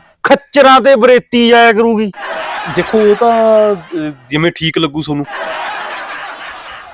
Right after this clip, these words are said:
Speaker 2: ਲੈ ਜੀਓ।
Speaker 1: ਅੱਧੀ ਕੁ ਉਮਰ ਦਾ ਸਮਾਨ ਢੋਣ ਤੇ ਲੰਘ ਜੂਗੀ।
Speaker 2: ਹਾਂ, ਬਸ।
Speaker 1: ਅੱਧੀ ਕੁ ਉਮਰ ਸਮਾਨ ਉਹਨੂੰ ਕੰਧ ਨੂੰ ਲਿਪਣ ਤੇ ਲੰਘ ਜੂਗੀ।
Speaker 2: ਹੂੰ।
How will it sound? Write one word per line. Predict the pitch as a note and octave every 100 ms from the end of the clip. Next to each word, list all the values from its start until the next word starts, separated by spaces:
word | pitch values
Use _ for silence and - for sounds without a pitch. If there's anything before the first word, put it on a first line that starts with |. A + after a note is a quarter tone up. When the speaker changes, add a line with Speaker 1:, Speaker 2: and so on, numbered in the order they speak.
| - - B2+
Speaker 2:
ਲੈ | C3+
ਜੀਓ। | B2+ D3+ G3 _ _ _ _ _ _ _ _ _ - _ _ -
Speaker 1:
ਅੱਧੀ | G#3+ F#3 F4
ਕੁ | F4+
ਉਮਰ | E4 D4+
ਦਾ | B3+ C#4+
ਸਮਾਨ | - C4 C4 C4
ਢੋਣ | G#3+ D4+ D#4 B3
ਤੇ | B3
ਲੰਘ | A#3 A3+
ਜੂਗੀ। | B3 B3+ A#3+ - -
Speaker 2:
ਹਾਂ, | D3 C#3 G2+ - - -
ਬਸ। | C#4 A#3
Speaker 1:
ਅੱਧੀ | G3 F3+ D4+
ਕੁ | D4+
ਉਮਰ | C#4+ B3+ C#4
ਸਮਾਨ | - A#3+ A#3+ A#3+ A#3+ A#3+
ਉਹਨੂੰ | B3+ A#3+ C4+
ਕੰਧ | C4 A3+ B3
ਨੂੰ | C4 C4+ C#4 _ _ _ _ _ _ _ _ _ _ _ F#3+
ਲਿਪਣ | G#3 - A3+
ਤੇ | G3 G#3+
ਲੰਘ | G3+ G#3
ਜੂਗੀ। | A#3+ G#3+
Speaker 2:
ਹੂੰ। | F#3+ D3 C#3+